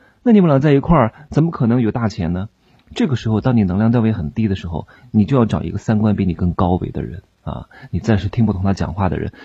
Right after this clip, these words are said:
如果你能量就已经很高维了，你可以找个匹配的，或者比自己弱一点的也可以。所以不求三观一致，当你们两个都在同一个比较好的段位上，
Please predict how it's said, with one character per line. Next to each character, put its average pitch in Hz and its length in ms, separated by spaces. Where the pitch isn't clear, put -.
如 190 120
果 190 80
你 139 80
能 95 180
量 123 100
就 120 80
已 110 40
经 107 120
很 78 160
高 101 220
维 92 160
了， - 200
你 101 120
可 113 140
以 87 180
找 85 160
个 - 80
匹 - 160
配 92 200
的， - 160
或 117 140
者 104 80
比 101 160
自 107 160
己 101 40
弱 104 220
一 87 100
点 - 220
的 - 140
也 85 200
可 85 260
以。 71 160
所 131 180
以 104 180
不 165 120
求 - 300
三 95 240
观 95 180
一 - 100
致， - 240
当 196 200
你 117 80
们 117 140
两 85 160
个 87 40
都 127 140
在 117 140
同 - 280
一 139 80
个 113 100
比 131 120
较 135 140
好 85 260
的 - 80
段 135 220
位 85 100
上， - 220